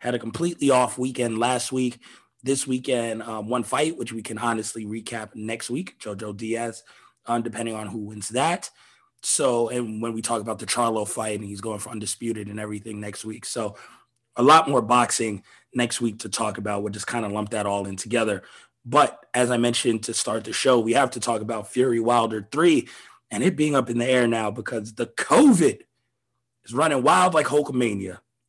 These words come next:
through the Tyson Fury camp. And this came from a report from Mike Coppinger,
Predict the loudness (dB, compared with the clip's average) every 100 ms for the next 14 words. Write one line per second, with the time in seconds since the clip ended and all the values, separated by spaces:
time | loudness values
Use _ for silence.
0 | -4 0 2 0 -2 -2 -2 -2 -4 -2
1 | -2 -2 -8 -10 -12 _ _ _ _ _
2 | _ _ _ _ _ -2 0 2 2 0
3 | -2 -4 -8 -4 -2 -2 -6 -2 -2 -2
4 | -4 -6 -2 2 2 0 -8 -4 -4 0
5 | 0 0 -2 -2 -2 -4